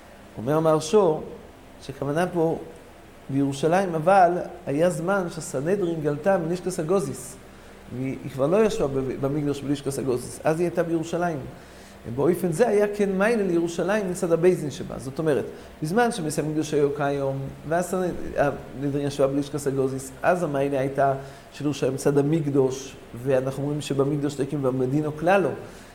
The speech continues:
אבל אחרי שהסנהדרין כבר גלתה מלישכת הגוזיס,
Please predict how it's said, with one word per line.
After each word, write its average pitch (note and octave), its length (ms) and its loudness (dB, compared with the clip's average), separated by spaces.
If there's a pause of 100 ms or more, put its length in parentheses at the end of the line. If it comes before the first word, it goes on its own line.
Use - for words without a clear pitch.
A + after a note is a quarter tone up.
(120)
אבל B2 100 -6
אחרי F3 180 0
שהסנהדרין E3 1000 0 (400)
כבר C3 220 2
גלתה B2+ 360 0
מלישכת G3 420 -4
הגוזיס, C3+ 480 -4